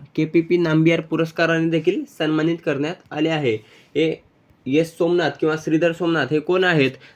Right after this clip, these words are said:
तर बघा इस्रोचे सध्याचे अध्यक्ष आहेत हे एस सोमनाथ. सहावा प्रश्न आहे,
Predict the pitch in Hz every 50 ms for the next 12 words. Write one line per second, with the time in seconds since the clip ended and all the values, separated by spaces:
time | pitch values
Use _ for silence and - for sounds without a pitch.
0 | - - 151 160 165 151 165 - - 135 143 139 - - 175 180 180 175 165 131
1 | 110 104 110 - _ _ _ _ _ - - 147 147 143 143 156 156 165 185 -
2 | - 143 139 139 139 165 160 160 - 170 143 139 139 151 160 196 226 - - -
3 | - 123 131 151 180 - - - - - - 175 170 165 156 143 120 101 101 -
4 | - _ _ _ _ _ _ _ _ _ _ _ _ _ _ _ _ _ - _
5 | _ _ _ _ _ _ _ _ _ _ _ _ _ _ _ _ _ _ _ _
6 | _ _ _ _ _ _ _ _ _ _ _ _ _ _ _ _ _ _ _ _
7 | _ _ _ _ _ _ _ _ _ _ _ _ _ _ _ _ _ _ _ _
8 | _ _ _ _ _ - - - 165 143 151 170 185 185 190 190 190 - 208 196
9 | 175 151 143 139 160